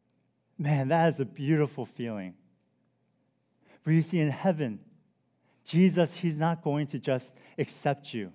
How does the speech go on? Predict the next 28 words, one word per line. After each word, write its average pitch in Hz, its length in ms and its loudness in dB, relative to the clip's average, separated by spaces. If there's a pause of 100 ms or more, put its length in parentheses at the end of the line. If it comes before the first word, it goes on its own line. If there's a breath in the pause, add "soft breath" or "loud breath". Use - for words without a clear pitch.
(920)
He's 170 220 0
going 170 160 0
to 156 100 2
rejoice 131 680 0 (100)
in 101 160 -8
you. 92 220 -10 (1400)
He's 190 200 2
going 180 240 2
to 147 100 -8
praise, 160 680 -2 (140 soft breath)
and 156 120 2
he's 160 140 0
going 185 260 4
to 180 100 -6
be 156 160 -4
so 196 340 0
happy 180 600 0 (220 loud breath)
and 147 200 -2
thankful 180 480 2
for 143 300 -2
you. 98 280 -4 (800)
It's 190 200 6
going 214 200 6
to 208 60 -4
be 196 80 6
so 220 540 8 (100)
much 180 340 6
different. 160 520 2